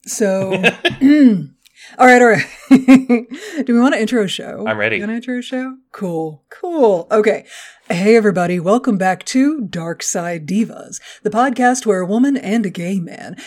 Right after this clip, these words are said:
Speaker 1: express their opinions about Star Wars. My name is Stephanie.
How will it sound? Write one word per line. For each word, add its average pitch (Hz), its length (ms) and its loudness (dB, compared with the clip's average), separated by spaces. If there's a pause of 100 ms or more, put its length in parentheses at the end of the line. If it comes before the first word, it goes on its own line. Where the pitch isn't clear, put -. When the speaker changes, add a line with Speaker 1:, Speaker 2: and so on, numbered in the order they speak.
Speaker 1:
express - 840 -8
their 180 400 -2
opinions 185 680 0 (100)
about 160 580 -6
Star 180 560 -4
Wars. - 300 -12 (260)
My 208 100 -2
name 180 200 -6
is 160 80 -10
Stephanie. 220 500 -2